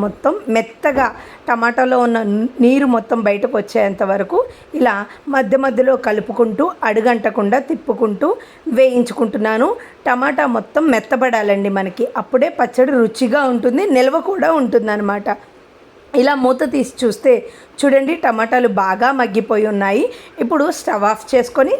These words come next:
చల్లారి పెట్టుకోవాలి. ఇలా చల్లారిపోయిన వీటన్నిటిని ఇప్పుడు నేను రోట్లో వేసుకొని రోటి పచ్చడి చేసుకుంటున్నాను. పచ్చిమిరపకాయలు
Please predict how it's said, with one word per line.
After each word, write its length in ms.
చల్లారి 460
పెట్టుకోవాలి. 580
ఇలా 160
చల్లారిపోయిన 800
వీటన్నిటిని 760
ఇప్పుడు 220
నేను 200
రోట్లో 440
వేసుకొని 400
రోటి 300
పచ్చడి 380
చేసుకుంటున్నాను. 720
పచ్చిమిరపకాయలు 880